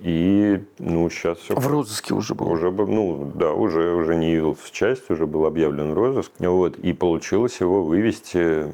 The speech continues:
Speaker 1: ну, не, не буду говорить, в какую страну.
Speaker 2: Мгм.
Speaker 1: А вот, э, ну, и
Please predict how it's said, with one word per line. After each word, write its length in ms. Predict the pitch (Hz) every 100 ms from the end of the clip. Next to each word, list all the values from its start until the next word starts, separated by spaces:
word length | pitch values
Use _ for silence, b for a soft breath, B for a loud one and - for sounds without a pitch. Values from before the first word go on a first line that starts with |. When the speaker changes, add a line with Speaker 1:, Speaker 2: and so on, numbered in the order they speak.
| -
Speaker 1:
ну, 160 | 82 85
не, 140 | 80
не 200 | 80 82
буду 220 | 80 73
говорить, 360 | 73 76 76 71
в 60 |
какую 300 | - 73 76
страну. 380 | 73 - 82 82
Speaker 2:
Мгм. 280 | 143 143 139 - B B _
Speaker 1:
А 160 | - 95
вот, 440 | 95 90 78 -
э, 560 | - 82 87 85 82 80
ну, 360 | 95 113 95 90
и 140 | 92